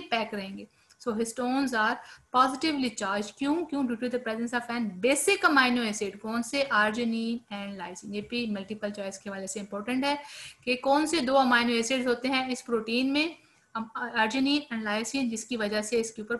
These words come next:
पॉजिटिव चार्ज होता है। Thus they are strongly attracted to the negatively charged phosphate groups of the D N A।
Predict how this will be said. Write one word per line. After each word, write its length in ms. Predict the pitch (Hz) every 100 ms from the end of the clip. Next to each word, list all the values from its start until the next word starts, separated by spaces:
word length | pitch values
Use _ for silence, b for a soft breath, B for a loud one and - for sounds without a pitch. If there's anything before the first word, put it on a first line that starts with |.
| 196
पॉजिटिव 260 | 196 208
चार्ज 320 | 202 190 202 226
होता 200 | 226 240
है। 160 | 247
Thus 200 | 208 208 -
they 100 | 220 220
are 160 | 214 - -
strongly 420 | - 294 294 320 320
attracted 580 | 254 - 233 233 269 254
to 120 | 233 208
the 100 | 202
negatively 500 | 233 277 302 269 254 -
charged 420 | 220 202 208 208 - -
phosphate 480 | 277 294 - 285 -
groups 400 | 220 208 202 - 240
of 200 | 233 240
the 100 | 196
D 100 | 196
N 100 |
A। 40 | 175